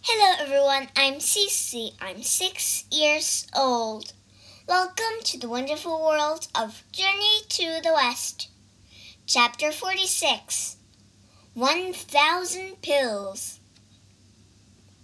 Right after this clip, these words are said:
The giant monk glared at Wukong.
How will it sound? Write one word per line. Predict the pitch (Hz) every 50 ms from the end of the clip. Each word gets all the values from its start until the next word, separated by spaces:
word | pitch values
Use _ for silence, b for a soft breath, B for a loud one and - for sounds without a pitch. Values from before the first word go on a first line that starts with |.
| - _ _ _ _ _ _ _ - - - _ - - _ _ - - _ _ _ _ - B B B B B B B B B
The | - 285 254
giant | - - 349 359 370 359 359 349
monk | 302 240 - - _ - - - _ _
glared | - 247 247 247 262 277 294 285 247 214 208 202 202 202 - - -
at | - 202 175 - 214
Wukong. | 240 254 262 - 254 220 196 190 185 -